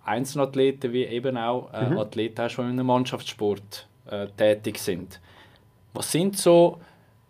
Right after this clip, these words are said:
Speaker 1: wenn man das überhaupt kann, kurz beschreiben, so
Speaker 2: Mhm.
Speaker 1: die grössten Unterschiede vom Athlet, der einen Mannschaftssport betreibt, mental, und einer, der Einzelsportler ist?
Speaker 2: Hm. Also es ist natürlich generalisierend, aber das ist angesprochen.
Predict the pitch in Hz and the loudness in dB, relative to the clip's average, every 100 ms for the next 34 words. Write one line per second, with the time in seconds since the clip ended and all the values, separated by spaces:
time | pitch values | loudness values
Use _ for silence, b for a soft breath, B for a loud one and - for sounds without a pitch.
0 | _ _ 107 131 165 139 127 127 107 107 | _ _ 2 4 4 0 0 0 0 -2
1 | - - - 120 156 156 160 - 151 - | -2 0 2 2 0 -4 -4 -6 -6 -4
2 | 143 143 131 120 147 - 120 139 156 - | -4 -4 -6 -4 -6 -4 2 2 0 -2
3 | 135 127 147 147 135 - 139 143 - - | 0 2 0 -4 -4 -4 -6 -8 -14 -10
4 | 117 110 104 107 110 117 104 98 95 120 | -8 -4 -6 -4 -6 -4 -6 -6 -4 -4
5 | 151 156 - 135 151 151 139 - 143 165 | -4 -6 -4 -2 -2 -4 -10 -6 -8 -6
6 | - 139 139 127 135 120 104 101 110 110 | -10 -10 -2 0 0 -2 -4 0 0 -2
7 | 104 107 107 - - - 101 101 104 98 | -4 -4 -6 -14 -6 -4 -2 -6 -8 -6
8 | 95 - 87 - - - 117 104 - B | -6 -8 -12 -12 -18 -12 -6 -6 -8 B
9 | B B B B B B B B B B | B B B B B B B B B B
10 | - - - 123 110 - - 117 - 117 | -20 -18 -6 -4 -4 -10 -8 -8 -4 -6
11 | 110 151 156 135 - - - _ 123 123 | 4 6 8 6 2 -18 -20 _ 2 6
12 | 113 113 107 110 95 92 95 87 95 92 | 8 8 6 0 0 -2 -4 -6 -6 -8
13 | 90 - 98 - | -8 -14 -16 -16